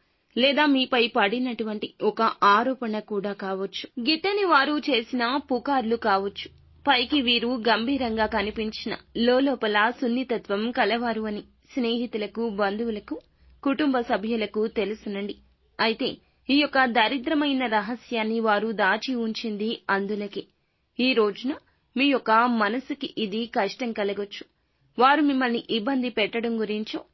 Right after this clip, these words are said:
ఇష్టం లేక ఇలా దాచిపెట్టలేదనో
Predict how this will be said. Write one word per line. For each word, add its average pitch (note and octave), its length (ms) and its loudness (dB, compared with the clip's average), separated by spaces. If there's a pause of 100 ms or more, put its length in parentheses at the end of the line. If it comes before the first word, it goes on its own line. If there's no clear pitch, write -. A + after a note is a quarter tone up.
(280)
ఇష్టం C4+ 340 2
లేక B3 420 4
ఇలా A3+ 260 4
దాచిపెట్టలేదనో A3 1120 -2